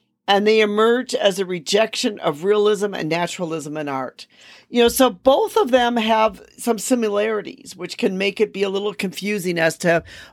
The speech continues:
whether or not they are the same art movement, but they are not. They are actually very, very different. In fact, it was Claude Monet's painting, which is Impressionism Sunrise,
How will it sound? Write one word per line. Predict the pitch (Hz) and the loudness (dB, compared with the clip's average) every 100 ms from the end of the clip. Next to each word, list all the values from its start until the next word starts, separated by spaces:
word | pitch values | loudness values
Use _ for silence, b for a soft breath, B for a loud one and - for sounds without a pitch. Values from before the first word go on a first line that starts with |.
| - | -2
whether | 190 202 196 | 2 4 4
or | |
not | 190 180 | 2 2
they | 175 | 2
are | 170 | 2
the | 170 | 2
same | 170 202 180 | -2 -2 -2
art | 165 175 | 0 -2
movement, | 165 160 151 143 | -2 -8 -8 -12
but | 139 | -8
they | 170 151 | -2 -2
are | 151 | -2
not. | 151 147 143 - - - b b b | -2 -2 -4 -6 -18 -20 b b b
They | 208 226 | 2 4
are | 226 | 4
actually | 220 214 240 220 | 2 2 -4 -4
very, | 151 180 202 214 214 208 | -2 2 4 4 0 -6
very | 175 185 180 180 | -4 -4 -4 -8
different. | 160 175 170 156 - - - b b b | -6 -8 -6 -8 -10 -14 -20 b b b
In | 220 208 | 0 2
fact, | 240 233 - | 2 2 0
it | 196 | 0
was | 208 | 0
Claude | 196 233 254 240 | 0 2 2 2
Monet's | 233 214 202 196 185 | 0 0 2 0 -2
painting, | - 208 190 185 175 151 143 - - | -4 -2 -2 -2 -6 -6 -10 -16 -6
which | 175 208 | 2 2
is | 220 202 | 2 0
Impressionism | 185 - 233 226 262 214 175 185 | -2 0 2 2 0 0 -2 -4
Sunrise, | - - 196 180 151 143 143 - | -6 -2 -2 -2 -4 -4 -6 -10